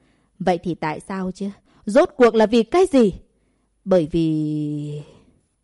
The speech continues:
chua xót, nhắm chặt hai mắt lại, Trương Việt Khánh cũng đau đến nỗi không muốn sống, nhìn không được mà vươn tay ra. Luồng suy nghĩ của anh ta bỗng nhiên lại bị đứt đoạn, tự nhiên lại rời đến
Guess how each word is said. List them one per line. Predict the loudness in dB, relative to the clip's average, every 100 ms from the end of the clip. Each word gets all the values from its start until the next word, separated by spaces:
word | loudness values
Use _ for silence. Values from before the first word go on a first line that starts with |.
| _ _ _ -6
chua | -2 -2
xót, | -2 -8 -8 _ _ _ -4
nhắm | -4 -4
chặt | -6 -8
hai | -4 -4
mắt | -4 -6
lại, | -8 -8 -12 _ _ _
Trương | -2 0
Việt | -2 -4
Khánh | -4 -4 -2
cũng | -4 -4
đau | -4
đến | -4 -2
nỗi | -2 -2 -4 -6
không | -4 -2 0
muốn | 0 -2
sống, | -6 -4 -4 -6 _ _ -2
nhìn | 0 0
không | -2 -2 -2
được | -2 -4 _
mà | -6
vươn | -4 -2 -2
tay | -2 -6 -6
ra. | -8 -10 -12 _ _ _ -2
Luồng | 2 2
suy | 2 0
nghĩ | 0 -2
của | -4 -6
anh | -4 -6
ta | -6 -6 -6 -4
bỗng | -4 -2
nhiên | -2 0
lại | -2 -4
bị | -8 -6
đứt | -8 -8
đoạn, | -10 -12 -16 _ _ _ -6
tự | -6
nhiên | -4 -4 -2 0 -2 -4 -8
lại | -8 -8
rời | -8 -8 -8
đến | -8 -8